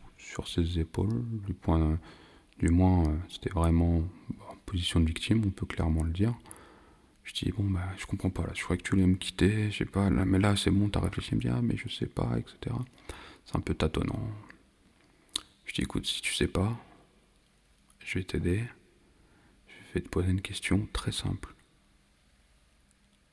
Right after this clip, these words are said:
Est-ce que tu veux qu'on soit un couple ? Est-ce que tu veux qu'on reste ensemble ? »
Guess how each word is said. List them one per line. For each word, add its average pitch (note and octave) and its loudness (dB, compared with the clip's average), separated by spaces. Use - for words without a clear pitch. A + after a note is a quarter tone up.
Est-ce - -8
que - 0
tu - -4
veux E2+ 2
qu'on - -8
soit - -4
un - -4
couple ? - -6
Est-ce - -14
que - -2
tu - -4
veux A2+ 0
qu'on A2+ -2
reste - -8
ensemble ? » A2+ -4